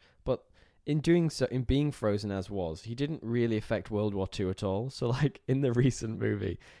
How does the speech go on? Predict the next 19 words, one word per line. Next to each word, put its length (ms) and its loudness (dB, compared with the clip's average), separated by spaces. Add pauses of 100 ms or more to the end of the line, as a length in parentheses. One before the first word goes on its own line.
he 180 2
kinda 340 2
stopped 280 -4
World 220 4
War 140 2
Two 200 2
by 120 0
taking 340 -2
down 220 0
all 200 2
of 80 2
the 120 -2
Red 160 -2
Skull's 340 -6
forces. 560 2 (460)
Whereas 180 2
in 60 2
this 200 0
one, 380 2